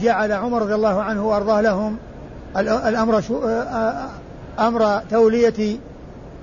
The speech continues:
واحد منهم إليهم رضي الله تعالى عنهم وأرضاهم.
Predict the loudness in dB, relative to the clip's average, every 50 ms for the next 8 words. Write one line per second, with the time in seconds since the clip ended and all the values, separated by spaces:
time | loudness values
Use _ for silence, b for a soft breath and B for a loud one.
0 | -6 0 2 2 2 2 0 -2 -2 -2 -4 -2 -2 -2 0 2 2 2 2 0
1 | -2 -8 -14 -18 -18 -18 -18 -18 -18 -14 -6 -2 2 4 4 6 4 4 2 0
2 | -2 -2 -4 -6 -12 -18 -18 -18 -18 -18 -16 -8 -4 -2 0 0 2 2 4 4
3 | 4 4 2 2 2 2 2 2 0 0 0 -2 0 0 2 2 2 4 4 4
4 | 4 4 4 2 2 0